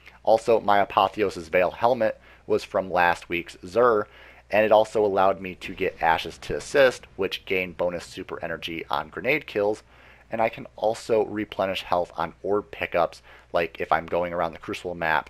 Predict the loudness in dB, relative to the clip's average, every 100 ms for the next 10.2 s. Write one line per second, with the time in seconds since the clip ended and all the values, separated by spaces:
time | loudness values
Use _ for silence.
0 | _ -6 -4 -4 -6 -12 -16 -10 -6 -6
1 | -4 -4 -4 -6 -6 -6 -6 -2 -2 -4
2 | -10 -6 -4 4 6 6 4 0 -6 2
3 | 4 2 -2 -20 -20 -8 -6 -6 -6 -6
4 | -4 -2 -4 -2 -2 -2 4 4 4 0
5 | -4 -6 _ -20 -20 -20 -6 2 2 4
6 | 2 2 -4 -4 -4 _ _ -6 -6 -6
7 | 0 4 4 2 -4 0 0 -2 -8 -10
8 | -12 -10 -8 -8 -10 -14 -14 -6 -4 -4
9 | -6 -14 -14 -16 -14 -14 -12 -6 -6 -4
10 | -10